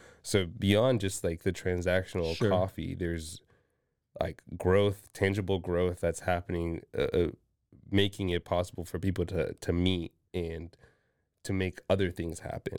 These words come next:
Speaker 2: Right, right, right.
Speaker 1: Yeah.
Speaker 2: Let me ask you one more question. For someone who's looking at this episode and is thinking of starting their own business, whether it's a coffee shop, whether it's a restaurant, whether it's,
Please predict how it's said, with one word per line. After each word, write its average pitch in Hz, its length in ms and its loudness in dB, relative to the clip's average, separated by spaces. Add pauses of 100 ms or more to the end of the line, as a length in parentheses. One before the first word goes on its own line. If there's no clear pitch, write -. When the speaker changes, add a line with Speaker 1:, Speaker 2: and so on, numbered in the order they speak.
(100)
Speaker 2:
Right, 104 280 0
right, 95 280 -2
right. 101 240 -6 (120)
Speaker 1:
Yeah. - 200 -8 (1400)
Speaker 2:
Let 135 120 8
me 135 140 8
ask 123 260 4
you 117 260 4
one 123 300 6
more 117 160 8
question. 104 640 0 (200)
For 120 580 8
someone 151 560 6
who's 127 220 8
looking 120 300 6
at 107 140 6
this 107 200 2
episode 107 840 4
and 107 200 4
is 107 140 2
thinking 113 380 4
of 101 120 2
starting 104 520 2
their 98 220 0
own 98 180 2
business, 95 580 -2
whether 101 300 6
it's 92 320 -2
a - 100 -10
coffee 165 380 2
shop, 127 340 6
whether 104 260 8
it's 95 280 2
a 98 60 4
restaurant, 127 600 6
whether 104 320 6
it's, 101 400 0